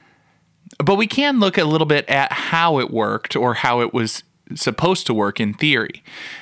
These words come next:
Navy artillery was operated by people using an optical device to calculate ranges.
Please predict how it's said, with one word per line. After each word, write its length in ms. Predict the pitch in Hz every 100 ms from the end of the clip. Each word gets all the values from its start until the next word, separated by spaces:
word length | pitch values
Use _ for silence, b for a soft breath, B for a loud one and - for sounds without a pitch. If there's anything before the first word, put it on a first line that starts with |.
| B
Navy 560 | 147 139 196 254 269 190
artillery 540 | 156 - 165 131 113
was 220 | 113 120
operated 580 | 131 147 147 147 131 120
by 160 | 127 123
people 400 | - 156 165 147
using 500 | 127 135 127 135 131
an 140 | 123 -
optical 520 | 127 131 - 147 131
device 440 | 120 107 107 104 -
to 100 | 120
calculate 580 | - 117 113 120 113 -
ranges. 800 | 110 117 113 113 - - -